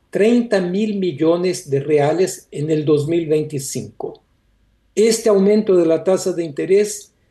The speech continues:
va a superar lo que se cortó de gasto público en veintidós mil millones de reales. Entonces, esto muestra, es bien sim-, emblemático de lo que es la política económica brasileña.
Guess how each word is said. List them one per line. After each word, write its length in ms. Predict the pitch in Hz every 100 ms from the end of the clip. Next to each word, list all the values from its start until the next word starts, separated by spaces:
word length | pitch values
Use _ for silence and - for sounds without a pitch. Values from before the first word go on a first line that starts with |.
| -
va 200 | 135 185
a 40 |
superar 840 | 185 202 202 180 185 185 - - _ _ -
lo 120 | 143
que 140 | 165 147
se 180 | 156
cortó 380 | 143 147 147 175
de 80 | 170
gasto 400 | 170 147 160 -
público 680 | 202 220 220 220 226 220 - _ _ -
en 240 | 160 160
veintidós 840 | 185 208 208 208 175 170 208 226 214
mil 380 | 175 208 208 196
millones 720 | 175 151 156 165 165 - 135
de 100 | 147
reales. 640 | 143 131 107 - - - _ _ _ _ _ _ _ _
Entonces, 460 | - 156 - - -
esto 320 | 214 214 226
muestra, 420 | 208 220 220 180
es 160 | 143 151
bien 400 | 208 220 202 196 -
sim-, 380 | - - 180 180 _ _ _ -
emblemático 1080 | 160 147 156 160 180 180 - 135 - 127 - _ _ _
de 160 | 131 147
lo 160 | 151
que 140 | 147 180
es 100 | 180
la 140 | 170
política 540 | 170 147 175 - 147 143
económica 640 | 143 143 156 160 147 151
brasileña. 720 | 139 135 139 135 117 107 -